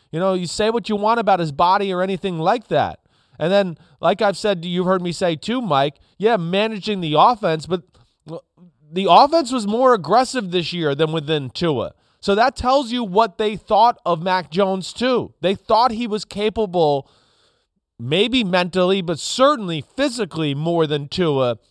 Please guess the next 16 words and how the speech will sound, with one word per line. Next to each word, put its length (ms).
as 180
far 260
as 100
the 100
degree 540
of 180
difficulty 720
of 80
drop 380
back 280
passes 520
they 160
asked 320
him 180
to 80
make 340